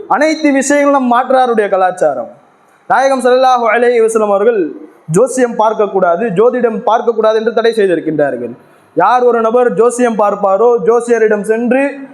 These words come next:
அவர் சொல்லக்கூடிய விஷயத்தை நம்புவாரோ, அவருடைய நாற்பது நாட்களுடைய தொழுகை ஏற்றுக்கொள்ளப்படாது என்று முஸ்லீமுடைய ஹதீஸ், சஹியான ஹதீஸ். அல்லாஹு தாலா பாதுகாக்க வேண்டும். மாற்று மத கலாச்சாரங்கள் இன்றைய இஸ்லாமியர்களிடம்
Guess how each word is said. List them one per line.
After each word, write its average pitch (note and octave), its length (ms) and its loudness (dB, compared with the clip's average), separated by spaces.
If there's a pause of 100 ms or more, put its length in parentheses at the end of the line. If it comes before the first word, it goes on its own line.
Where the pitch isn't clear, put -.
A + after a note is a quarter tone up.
(120)
அவர் A3+ 200 0
சொல்லக்கூடிய B3+ 500 0
விஷயத்தை A#3 380 0
நம்புவாரோ, A3 720 2
அவருடைய F#3+ 640 0 (220)
நாற்பது A#3 440 0
நாட்களுடைய G#3+ 520 -2
தொழுகை B3 340 2
ஏற்றுக்கொள்ளப்படாது G#3 680 0
என்று G3 200 -4
முஸ்லீமுடைய G#3 680 -2
ஹதீஸ், F3+ 380 -4 (880)
சஹியான B3+ 520 2
ஹதீஸ். G3+ 380 -4 (1200)
அல்லாஹு A#3+ 320 2
தாலா A#3 220 0
பாதுகாக்க A#3+ 440 0
வேண்டும். E3+ 240 -4
மாற்று C#4 340 2
மத C4 180 0
கலாச்சாரங்கள் A#3 880 0
இன்றைய G3 300 0
இஸ்லாமியர்களிடம் A#3 840 0